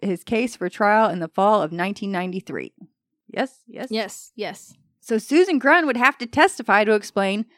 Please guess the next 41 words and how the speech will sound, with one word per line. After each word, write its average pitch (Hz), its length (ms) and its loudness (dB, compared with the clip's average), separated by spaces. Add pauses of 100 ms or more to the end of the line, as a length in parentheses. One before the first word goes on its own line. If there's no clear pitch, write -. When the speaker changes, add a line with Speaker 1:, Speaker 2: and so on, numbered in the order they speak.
(120)
Speaker 1:
why 170 340 4
she 202 200 -4
hid 220 200 -2
the 254 80 -2
gun. 311 440 0 (220)
Why 156 340 -6
would 170 180 -6
you 247 140 -4
do 349 260 2
that? 185 280 -4
If - 40 -20
you 233 180 -4
didn't 247 240 -2
shoot 370 260 0
him, 294 200 -4 (220)
why 151 360 2
would 196 180 0
you 214 120 -4
walk 214 300 2
in 262 340 0 (640)
on 202 180 0
a 202 80 0
murder 208 720 0
and 190 180 -6
pick 175 220 -8
up 196 140 -8
the 233 100 -2
gun 247 240 0
and 277 160 2
hide 415 240 -6
it? 113 180 -10 (2750)
Speaker 2:
Isn't 240 200 -4
that 226 160 -2
what 214 100 -6
all 208 140 -6
child 247 280 -8
abusers 277 400 -6
would 311 140 -10
do? 370 160 -8 (180)
Speaker 1:
Probably. 208 540 -6 (200)
Speaker 2:
<laughs> - 200 0